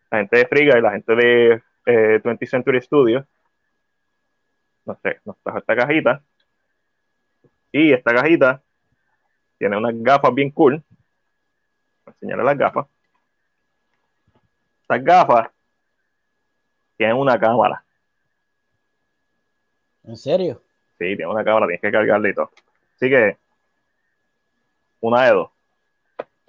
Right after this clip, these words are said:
Speaker 1: Puedes sentirte como un gamer en primera persona, o puedes grabar fresquería, como tú quieras. Up to you. <laughs> Y la voy, la voy a estar grabando un video esta,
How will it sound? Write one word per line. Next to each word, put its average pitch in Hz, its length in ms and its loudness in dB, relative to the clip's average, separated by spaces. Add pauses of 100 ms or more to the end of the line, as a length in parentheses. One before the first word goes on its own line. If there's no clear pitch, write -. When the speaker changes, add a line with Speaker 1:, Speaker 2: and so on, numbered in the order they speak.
(120)
Speaker 1:
Puedes 127 600 4
sentirte 131 400 -4
como 131 180 0
un 123 120 -2
gamer 127 320 0
en 127 100 -2
primera 127 300 0
persona, 131 520 0 (1080)
o 104 80 -10
puedes 151 180 0
grabar 156 260 2
fresquería, 113 560 -4
como 113 160 -6
tú 127 80 -8
quieras. 95 260 -4 (2250)
Up - 220 -8
to 139 80 2
you. 104 180 -2 (720)
<laughs> - 560 -14 (520)
Y 113 680 2
la - 320 -14
voy, 110 180 -10
la 117 120 -4
voy 117 180 -2
a - 20 -4
estar 131 180 -4
grabando 139 300 -2
un 131 80 -8 (140)
video 135 260 2
esta, 123 840 2